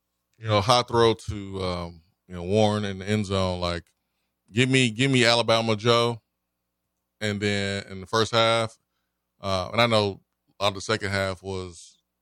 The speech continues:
was out of his control. Well, like, he played terrible in the second half, but give me, give me that first half, Joe, where he's finishing runs and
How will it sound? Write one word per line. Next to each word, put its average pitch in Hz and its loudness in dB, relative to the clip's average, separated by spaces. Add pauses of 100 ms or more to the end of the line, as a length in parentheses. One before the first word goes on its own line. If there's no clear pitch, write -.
(880)
was 101 -4
out 98 4
of 92 -2
his 107 -6 (560)
control. 95 0 (480)
Well, 101 -2
like, 98 2
he 101 -10
played 95 0
terrible 104 0
in 92 -10
the 92 -14
second 90 -8
half, 87 -12
but 95 -6 (960)
give 120 2
me, 113 0
give 123 -6
me 127 0
that 120 4
first 117 0
half, 110 0
Joe, 104 2
where 98 0
he's 95 -10
finishing 110 -6
runs 107 0
and 71 -20